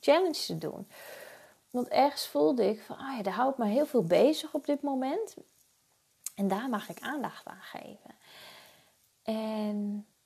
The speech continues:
ja, het is heel makkelijk om het gewoon maar te doen, hè? Want dat is wat we geleerd hebben. En dat is ook heel vaak waar ik het met klanten over heb.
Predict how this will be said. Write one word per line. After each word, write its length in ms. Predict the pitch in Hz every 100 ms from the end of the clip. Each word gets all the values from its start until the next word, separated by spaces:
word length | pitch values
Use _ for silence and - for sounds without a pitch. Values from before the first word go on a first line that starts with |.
| _ -
ja, 60 | -
het 160 | 262
is 160 | 294 -
heel 180 | 247 320
makkelijk 640 | 240 247 - 240 214 254 -
om 580 | - 220 214 214 214 214
het 180 | 226 220
gewoon 260 | - 220 233
maar 140 | 208
te 180 | 214 180
doen, 300 | 240 277 175
hè? 220 | 180 277
Want 200 | 277 202
dat 180 | - -
is 120 | 214
wat 220 | 190 190
we 60 | -
geleerd 520 | - 196 214 254 226
hebben. 220 | - 180
En 60 | 185
dat 120 | 202
is 140 | -
ook 240 | - 226 240
heel 180 | 226 247
vaak 200 | 214 185
waar 180 | 196
ik 80 | 190
het 100 | 190
met 140 | 190 185
klanten 400 | 196 196 247 247
over 240 | 226 220
heb. 260 | 208 220